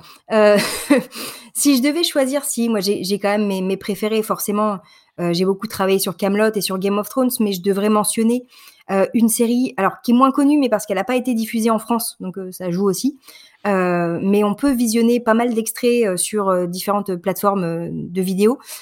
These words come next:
Euh, c'est une série qui s'appelle Galavant, euh, G A L A V A N T.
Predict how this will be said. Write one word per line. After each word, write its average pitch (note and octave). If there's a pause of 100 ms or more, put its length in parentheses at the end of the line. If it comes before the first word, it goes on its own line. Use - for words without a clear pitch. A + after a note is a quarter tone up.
(160)
Euh, G3
c'est A3
une A3+
série A#3+
qui -
s'appelle F#3+
Galavant, A3+ (680)
euh, E3+
G G3
A A3+
L G#3+
A G#3
V F#3
A E3+
N D#3
T. C#4+